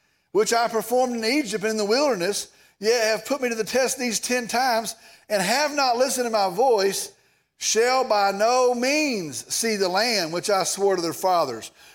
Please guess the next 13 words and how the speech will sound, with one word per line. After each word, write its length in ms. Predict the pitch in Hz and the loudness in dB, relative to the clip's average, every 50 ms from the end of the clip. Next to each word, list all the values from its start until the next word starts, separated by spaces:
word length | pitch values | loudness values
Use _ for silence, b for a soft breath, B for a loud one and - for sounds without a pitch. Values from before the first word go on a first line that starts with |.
| B B B | B B B
nor 380 | - 143 190 220 247 254 247 240 | -4 0 2 4 4 4 4 2
shall 360 | - - 247 240 233 226 220 | 0 2 2 2 2 2 2
any 340 | 214 220 240 269 285 277 269 | 2 0 2 2 2 2 2
of 100 | 254 226 | 2 2
those 420 | 254 247 240 214 202 190 180 - | 2 2 2 2 2 0 0 -2
who 140 | - 208 190 | -4 -4 -4
spurned 640 | - - - - 247 262 269 247 220 185 156 135 135 | -4 -4 -4 -2 0 0 0 0 -2 -4 -6 -8 -8
me 340 | 135 135 139 147 156 - - _ _ _ _ _ _ _ _ - | -6 -4 -2 -2 -4 -6 -10 _ _ _ _ _ _ _ _ -8
see 380 | - - - 196 175 156 131 | -6 -4 0 0 0 0 0
it." 320 | 107 - - - _ - _ _ _ _ _ _ _ _ _ _ _ _ _ _ _ _ _ _ _ _ _ _ _ _ _ _ _ _ _ _ _ _ _ _ _ _ _ _ _ _ _ _ _ _ _ _ _ _ _ _ _ _ 151 | -4 -8 -12 -18 _ -20 _ _ _ _ _ _ _ _ _ _ _ _ _ _ _ _ _ _ _ _ _ _ _ _ _ _ _ _ _ _ _ _ _ _ _ _ _ _ _ _ _ _ _ _ _ _ _ _ _ _ _ _ -2
God 380 | 165 180 208 233 226 185 156 | 0 2 2 2 0 -2 -4
tells 320 | - 220 233 240 233 202 190 | -2 0 2 2 2 0 0
them 160 | 202 185 | -4 -6